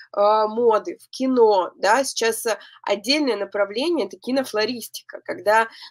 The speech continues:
нужно создавать условно под характер персонажа какие-то интерьерные композиции, да, какие-то классные, интересные сеттинги.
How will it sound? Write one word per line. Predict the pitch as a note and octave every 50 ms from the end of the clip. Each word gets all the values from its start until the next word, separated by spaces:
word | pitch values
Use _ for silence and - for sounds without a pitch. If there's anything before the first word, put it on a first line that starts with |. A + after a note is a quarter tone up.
| _ -
нужно | A3+ B3 A#3+ B3 B3 A#3
создавать | - - G#3 G3 F#3 - G#3 G#3+ A#3+ C#4+ G4+ - - _ _ _ _ _ _
условно | - G#3 - - B3 C4 C4+ C4+ A3+
под | - - G#3+ -
характер | - A3 A3+ B3 A#3+ A#3+ - - - - -
персонажа | G3+ F#3+ F#3+ - G3+ G3+ G#3 A3+ B3+ D#4+ E4 - C4+
какие-то | - G#3+ G#3+ - - A3 A#3 A3+ G#3 G3
интерьерные | G3+ G3 - G#3 G3 F#3 G3+ G#3+ G#3+ A3 G#3+ G#3 G3+ G3+
композиции, | - G#3 G3+ F#3+ G#3 G#3+ G#3 F#3+ F#3+ F#3 F#3 F#3 - - - - F#3 F3+
да, | F3+ F3+ F#3 G3+ A#3 A#3 - _ _ _ _ -
какие-то | - F#3 F#3 - A3 A#3 A3+ - G3+
классные, | - - A#3+ A3+ G#3 A#3 A3+ - - A3 A3 A3
интересные | G#3+ G#3 - G#3+ F#3+ G#3+ G#3+ A3 - - A3+ G#3+ G#3+
сеттинги. | G#3 - - G#3+ G3 F#3+ - G3 F#3+ F#3+ F3+ F3 F3+ F3